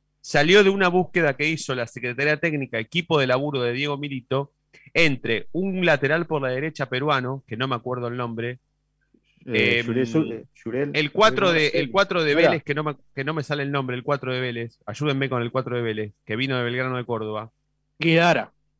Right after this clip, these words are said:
Speaker 1: Guidara, Tomás Guidara, gracias Fede. Y José Luis Rodríguez Bebán.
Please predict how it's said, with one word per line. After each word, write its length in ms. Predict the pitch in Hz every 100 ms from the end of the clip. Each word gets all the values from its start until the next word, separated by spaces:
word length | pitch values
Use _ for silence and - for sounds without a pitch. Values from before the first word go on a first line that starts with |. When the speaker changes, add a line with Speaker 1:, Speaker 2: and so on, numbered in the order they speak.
| _
Speaker 1:
Guidara, 560 | 113 139 143 147 123 117
Tomás 360 | - 127 160 139
Guidara, 460 | 139 120 113 117 104
gracias 320 | 123 120 113
Fede. 380 | 120 107 117 120 _ _ _ _ _ _
Y 120 | 151
José 300 | - 151 180
Luis 140 | 175 156
Rodríguez 340 | 156 160 156
Bebán. 320 | 143 127 113